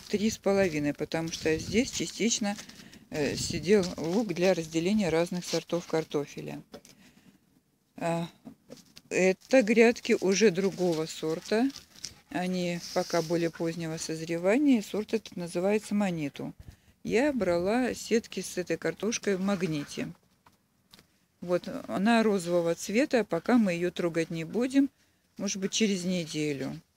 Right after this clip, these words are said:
А вот картошка, которую мы собрали.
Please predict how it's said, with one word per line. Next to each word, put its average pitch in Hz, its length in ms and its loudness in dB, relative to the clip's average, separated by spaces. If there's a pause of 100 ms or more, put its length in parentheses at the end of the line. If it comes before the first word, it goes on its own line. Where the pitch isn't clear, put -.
(1800)
А 160 120 2
вот 311 280 4 (440)
картошка, 208 720 4 (120)
которую 262 480 2
мы 170 140 2
собрали. 147 720 0